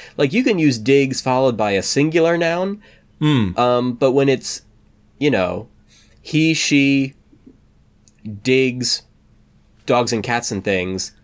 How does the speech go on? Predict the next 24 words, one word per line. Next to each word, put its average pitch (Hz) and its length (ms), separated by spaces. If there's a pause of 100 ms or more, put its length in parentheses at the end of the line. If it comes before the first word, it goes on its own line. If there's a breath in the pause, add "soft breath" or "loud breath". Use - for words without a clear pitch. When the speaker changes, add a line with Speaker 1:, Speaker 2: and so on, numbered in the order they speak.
(100)
Speaker 1:
then 143 180
it 151 60
Speaker 2:
I - 40
Speaker 1:
gets - 120
Speaker 2:
did 127 80
Speaker 1:
a 131 40
little 139 140
Speaker 2:
not 139 60
know 135 60
Speaker 1:
odd. 131 40
Speaker 2:
about 123 240
these 110 200
dig 113 420
rules. 104 600
Speaker 1:
There 151 180
are, 196 220
there 170 320
are 277 60
definitely 160 520
rules 127 340
to - 100
the 120 120
word 117 260
dig. 107 380